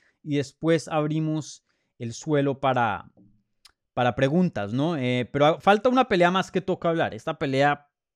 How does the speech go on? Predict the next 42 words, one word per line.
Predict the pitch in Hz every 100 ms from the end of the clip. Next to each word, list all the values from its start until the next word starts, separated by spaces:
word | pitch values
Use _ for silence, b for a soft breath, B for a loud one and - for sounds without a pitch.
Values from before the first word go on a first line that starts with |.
| _ _ _
se | - - 151
siente | - 190 196 208
como | 180
una | 156 151
pelea | 151 151
de | 147
título, | 160 - 151 147
se | 131
siente | - 175 190 185 190
como | - 160 131
una | 139
pelea, | 139 131 127 131 135 b b b -
eh, | 127 123 117 120 -
principal, | 175 220 208 - 135 - 151 156 151
se | 131 117
siente | 143 131 151
como | - 156 135 123 131 123
algo | 143 143 156
bien | 156 147
grande | 147 147 139
de | 120
esta | - 127
cartelera | 147 139 127 147 165 160
y, | 139 139
y | 175
es | 190
porque | - 240 254
lo | 214
es. | 247 -
Puede | - 143
que | -
no | 143
haya | 139
un | 147
cinturón, | 160 151 135 127 135 131 b b b
eh, | - 143
en | 160
juego | 147 - 170 165 160
aquí, | 147 - 151
pero | 156 139
sin | 127 123 127
duda | 165 160 131